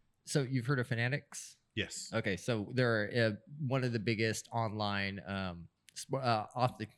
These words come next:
Speaker 1: authentic sports apparel, like, retailers. Uh, so Fanatics is going to be doing trading cards now, and they have got the, uh, as soon as the current deals are expired,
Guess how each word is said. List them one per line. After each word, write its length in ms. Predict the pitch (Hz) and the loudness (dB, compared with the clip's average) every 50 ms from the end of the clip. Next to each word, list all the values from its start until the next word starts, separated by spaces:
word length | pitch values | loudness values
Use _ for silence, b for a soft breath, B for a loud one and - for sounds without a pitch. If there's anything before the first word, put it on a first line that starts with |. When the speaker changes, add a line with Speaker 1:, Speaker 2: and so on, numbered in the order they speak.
| - | -8
Speaker 1:
authentic 640 | - 117 110 107 - - - 135 127 - 120 113 - | -4 -2 -2 -2 -2 0 0 0 0 0 -2 -4 -4
sports 340 | - - 113 107 104 - | -6 -4 -2 -2 -2 -4
apparel, 540 | - - 117 107 104 101 101 101 98 101 - - | -4 -2 -2 0 0 0 0 0 -2 -4 -4 -2
like, 160 | 104 98 85 - | -2 -2 -2 -2
retailers. 680 | 110 117 101 - 131 113 113 110 110 110 110 - - - b b b b b b b b b b b b _ _ _ _ - | -4 -2 0 0 0 0 0 0 -2 -4 -4 -6 -10 -16 b b b b b b b b b b b b _ _ _ _ 2
Uh, 400 | 117 120 120 120 117 110 110 87 - | 4 4 6 6 4 4 2 0 -2
so 200 | - - 135 120 | -2 0 0 0
Fanatics 720 | - - 113 113 131 147 131 101 - - - - - - - _ _ _ - | 0 0 0 2 2 2 2 0 -4 -8 -12 -14 -14 -14 -16 _ _ _ -4
is 280 | 107 104 101 101 - - | -2 -2 -2 -2 -4 -4
going 380 | - 113 110 110 107 101 110 104 | -2 0 0 0 0 -2 -4 -6
to 160 | - - 113 | -6 -6 -4
be 140 | 98 107 104 | -2 -2 0
doing 480 | 90 98 98 95 98 95 95 113 113 - _ _ _ _ | 0 0 0 0 0 0 -2 -4 -6 -10 _ _ _ _
trading 340 | - - 139 131 113 95 90 | -2 0 0 0 0 -2 -4
cards 340 | - 98 92 90 85 - - | -4 -4 -4 -6 -8 -8 -8
now, 260 | 90 85 87 90 95 - _ _ _ _ _ _ _ - | -8 -6 -6 -8 -10 -12 _ _ _ _ _ _ _ -12
and 340 | 78 104 104 101 101 98 95 | -8 -6 -4 -4 -4 -4 -2
they 180 | 95 90 98 | -2 0 2
have 180 | 101 101 90 90 | 0 0 -2 0
got 280 | - 98 98 95 - - _ _ - 127 107 | 0 0 0 0 -2 -8 _ _ -16 -12 -6
the, 480 | 95 107 104 101 101 101 98 98 92 85 - - _ _ _ - - | -4 -2 -2 -2 -2 -2 -2 -4 -6 -8 -14 -20 _ _ _ -8 -4
uh, 40 | 117 117 110 110 107 104 | -2 0 0 0 0 0
as 120 | 107 110 - | -2 -4 -4
soon 220 | - 127 120 123 | -4 -4 -2 -2
as 140 | 123 117 - | -2 -4 -4
the 160 | - 113 101 | -4 -6 -6
current 500 | - - - - 127 131 135 123 95 110 | -6 -8 -6 -4 -2 0 0 -2 -4 -4
deals 440 | 110 110 113 113 113 113 113 120 - - | -4 -2 -2 -2 -2 -4 -4 -6 -8 -6
are 360 | 107 104 101 98 98 92 90 - _ _ | -4 -4 -2 -2 -4 -4 -6 -10 _ _
expired, 600 | - 113 - - - - 113 107 98 101 107 139 | -10 -8 -8 -6 0 2 4 4 4 2 0 -4